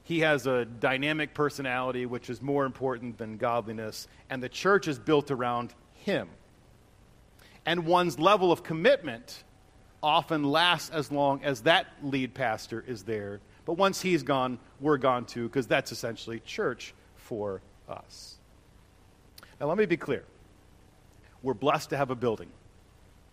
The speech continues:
And we're blessed to have worship services that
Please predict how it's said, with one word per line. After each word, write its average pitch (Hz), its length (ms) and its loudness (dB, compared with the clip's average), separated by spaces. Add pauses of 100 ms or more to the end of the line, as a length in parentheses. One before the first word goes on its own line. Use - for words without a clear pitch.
(460)
And 151 260 0
we're 131 80 0
blessed 143 460 0
to 147 100 -6
have 139 140 2
worship 143 400 0
services 123 800 -6
that 120 180 -4